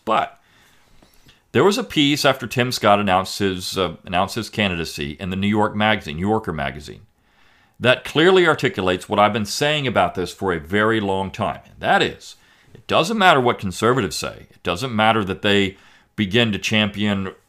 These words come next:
Abraham Lincoln or Martin Luther King, or take your pick of some leftists. And this is what the West Coast Straussians do. Because the left, the progressives, own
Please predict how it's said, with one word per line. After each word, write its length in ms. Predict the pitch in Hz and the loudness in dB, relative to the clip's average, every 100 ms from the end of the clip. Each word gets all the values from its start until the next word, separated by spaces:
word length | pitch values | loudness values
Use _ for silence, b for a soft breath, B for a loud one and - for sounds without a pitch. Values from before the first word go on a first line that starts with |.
| - | -14
Abraham 420 | 76 82 98 101 | -10 -6 -4 -2
Lincoln 580 | 98 120 110 110 104 95 | 0 -2 0 -2 0 -2
or 60 | 69 | -2
Martin 300 | 87 101 110 | -2 -2 -2
Luther 180 | 98 | -6
King, 240 | - 120 107 | -4 -4 -2
or 180 | 90 - | -4 -2
take 240 | 160 165 | -2 0
your 80 | 143 | -4
pick 280 | - 123 - | -2 -2 -2
of 80 | 87 | -6
some 240 | 226 95 | -2 0
leftists. 420 | 92 98 - 62 | 0 0 -2 -12
And 80 | 90 | -8
this 140 | 117 | -8
is 80 | 139 | -4
what 160 | 170 - | -4 -4
the 60 | |
West 260 | 147 151 - | 0 0 0
Coast 260 | 147 120 - | -4 -4 0
Straussians 640 | 117 107 95 98 87 - | 2 2 0 -6 -6 0
do. 280 | 117 73 - _ b b b b b b b b b b | 0 0 -6 _ b b b b b b b b b b
Because 680 | - 104 131 117 104 98 - b b b b b b b - | -6 2 4 4 2 -8 -10 b b b b b b b -10
the 420 | 101 117 110 110 - | -2 2 2 0 -6
left, 680 | 101 98 190 113 - - - | -4 0 2 0 -6 -18 -16
the 80 | - | -8
progressives, 760 | 104 90 - - 90 76 71 - _ | -2 4 6 4 -2 -4 -6 -14 _
own 460 | 165 165 170 160 143 | 4 6 6 2 -2